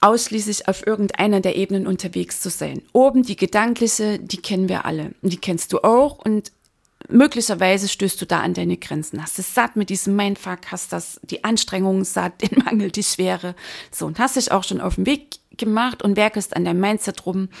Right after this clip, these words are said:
mal mehr, mal weniger intensiv. Bist vielleicht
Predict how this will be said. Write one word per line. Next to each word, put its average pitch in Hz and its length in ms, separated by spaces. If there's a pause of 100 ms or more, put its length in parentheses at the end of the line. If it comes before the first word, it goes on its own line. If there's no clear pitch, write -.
(460)
mal 185 160
mehr, 214 220
mal 175 240
weniger 240 320
intensiv. 190 720 (960)
Bist 262 180
vielleicht 208 400